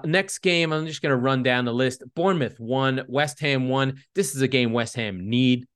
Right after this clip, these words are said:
to have. Jaron Bowen puts them up on fifty-one on a nice turnover,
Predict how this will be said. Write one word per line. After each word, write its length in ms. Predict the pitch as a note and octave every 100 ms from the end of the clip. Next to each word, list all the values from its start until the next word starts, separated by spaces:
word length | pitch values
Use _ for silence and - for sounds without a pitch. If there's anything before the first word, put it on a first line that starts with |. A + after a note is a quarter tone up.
| -
to 100 | G2+
have. 360 | A2+ A#2+ A2+ _ _
Jaron 300 | - C3+ C3
Bowen 400 | B2 B2+ C3 G#2+
puts 240 | - D#3 -
them 220 | B2+ C3+
up 160 | C#3+ A#2+
on 180 | B2+
fifty-one 680 | B2+ C3+ C3 B2 A#2+ C3 B2+ - _ -
on 140 | B2
a 60 | G#2+
nice 300 | A#2+ C3+ C3+
turnover, 640 | - C#3 C3+ B2+ B2+